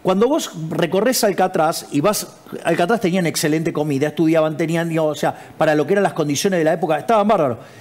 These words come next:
Y tenía una parte que era donde jugaban al básquet, hacían deportes, y eso daba a la bahía de San Francisco. ¿Y qué es lo que contaba? Que ese era el peor lugar de todos.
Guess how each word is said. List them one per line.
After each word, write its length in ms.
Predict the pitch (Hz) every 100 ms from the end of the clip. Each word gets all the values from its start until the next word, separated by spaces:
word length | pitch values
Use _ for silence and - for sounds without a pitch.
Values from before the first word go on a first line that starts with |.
| - -
Y 60 |
tenía 200 | 143 240
una 220 | 269 240
parte 320 | 240 247 247 170
que 120 | 214
era 380 | 233 294 - - -
donde 280 | 139 165
jugaban 520 | 156 170 180 214 196 175
al 120 | 175
básquet, 580 | 196 185 180 170 165 156
hacían 300 | 147 185 170
deportes, 640 | 147 190 185 175 180 170 - - - -
y 160 | 170 220
eso 240 | 285 254
daba 340 | 240 262 247 240
a 40 |
la 120 | 233
bahía 220 | 226 220 226
de 60 |
San 200 | - 196
Francisco. 640 | 180 175 170 131 - 107 - - - - - - - - - -
¿Y 80 | 180
qué 120 | 269
es 40 |
lo 80 | 285
que 120 | 226
contaba? 320 | 202 185 165
Que 60 | 139
ese 120 | 196
era 80 | 247
el 60 | 233
peor 260 | 208 214
lugar 280 | 233 226 240
de 100 | 196 151
todos. 540 | 202 339 - - -